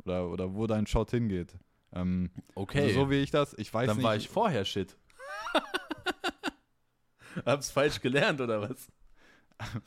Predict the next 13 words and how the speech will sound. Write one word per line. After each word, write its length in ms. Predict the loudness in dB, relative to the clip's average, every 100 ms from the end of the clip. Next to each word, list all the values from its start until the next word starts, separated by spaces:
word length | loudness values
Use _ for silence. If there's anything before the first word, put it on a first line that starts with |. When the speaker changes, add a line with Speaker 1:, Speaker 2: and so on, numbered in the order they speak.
| -14 -16 -6
Speaker 1:
Also 320 | -2 0 2
es 160 | 0
ist 140 | -2 0
so, 300 | 2 4 2
von 180 | 0 2
der 240 | 2 2
Erklärung, 500 | 0 0 2 2 2
die 100 | 0
ich 140 | -2 0
so 260 | 2 2
gesehen 380 | 0 0 2 4
habe, 480 | 4 4 2 0 0
ähm, 320 | -2 -2 -4